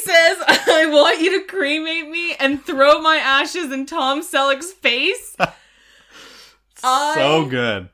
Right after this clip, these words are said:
Speaker 1: love H. John Benjamin's laugh there.
Speaker 2: It's
Speaker 1: It's
Speaker 2: so
Speaker 1: so
Speaker 2: unscripted.
Speaker 1: Oh my God, it's so genuine. It's
Speaker 2: It's so
Speaker 1: perfect.
Speaker 2: genuine.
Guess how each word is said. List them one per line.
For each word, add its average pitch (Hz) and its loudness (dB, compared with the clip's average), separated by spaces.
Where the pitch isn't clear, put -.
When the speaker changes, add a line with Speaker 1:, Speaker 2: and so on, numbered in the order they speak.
Speaker 1:
love 226 0
H. 208 -8
John 214 -4
Benjamin's 190 -8
laugh 165 0
there. 381 -6
Speaker 2:
It's - 2
Speaker 1:
It's - -8
Speaker 2:
so - 0
Speaker 1:
so 175 10
Speaker 2:
unscripted. 123 0
Speaker 1:
Oh 262 -10
my 311 -4
God, 311 -4
it's 339 -10
so 311 2
genuine. 302 -2
It's 143 0
Speaker 2:
It's - -6
so 147 8
Speaker 1:
perfect. 156 2
Speaker 2:
genuine. 107 -2